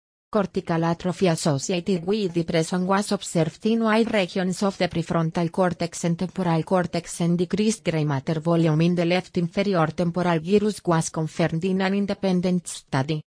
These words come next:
Depressed A D patients also exhibited greater white matter atrophy in frontal, temporal, and parietal lobes than A D patients without depressive symptoms.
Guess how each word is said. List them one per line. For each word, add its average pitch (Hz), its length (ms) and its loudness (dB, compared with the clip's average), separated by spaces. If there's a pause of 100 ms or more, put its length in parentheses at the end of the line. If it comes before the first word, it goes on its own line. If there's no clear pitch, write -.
(300)
Depressed 196 460 0
A 208 100 2
D 180 120 2
patients 190 680 -2
also 190 400 0
exhibited 196 520 0
greater 175 380 0
white 165 340 2
matter 175 320 0
atrophy 165 500 -2
in 180 120 0
frontal, 147 560 -2 (240)
temporal, 170 580 0 (260)
and 180 160 0
parietal 165 540 -2
lobes 165 300 0
than 196 180 0
A 170 140 0
D 170 100 -6
patients 170 580 0
without 180 400 2
depressive 202 560 0
symptoms. 156 840 -2